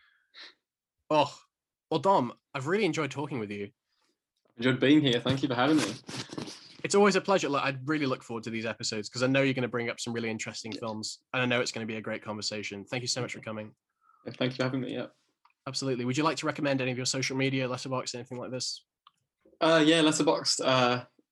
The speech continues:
Speaker 2: Dingo of Ginger, as always. Um, I watched the, the Jarhead straight to D V D sequels the past week, so if you wanna see what I thought of them, check,
Speaker 1: <laughs>
Speaker 2: check Letterboxd. Um,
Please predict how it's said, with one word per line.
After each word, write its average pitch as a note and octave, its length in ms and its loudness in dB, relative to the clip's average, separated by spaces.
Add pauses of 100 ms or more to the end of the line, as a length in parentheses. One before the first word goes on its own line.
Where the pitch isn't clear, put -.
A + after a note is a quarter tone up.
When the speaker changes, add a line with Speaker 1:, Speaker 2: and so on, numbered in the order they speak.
Speaker 2:
Dingo C3+ 240 6
of A#2+ 80 2
Ginger, C#3 420 4
as C#3 80 0
always. C#3+ 480 4
Um, A#2 420 2 (200)
I B2+ 100 4
watched - 360 4
the, B2+ 380 4
the B2 200 2 (100)
Jarhead C3 500 2
straight - 260 -2
to B2+ 60 -6
D A#2+ 160 2
V A#2 120 0
D B2 140 0
sequels B2 420 -2
the - 80 -12
past A2+ 260 -8
week, A2 260 -6
so B2+ 120 -8
if A2+ 80 -10
you B2+ 40 -6
wanna C3 120 0
see C3 100 -4
what B2 120 0
I - 80 -4
thought B2 160 0
of G#2+ 60 -4
them, A#2 360 -2
check, C3 200 -2
Speaker 1:
<laughs> - 320 -8
Speaker 2:
check C3+ 140 -2
Letterboxd. C3 640 -2 (480)
Um, B2 440 0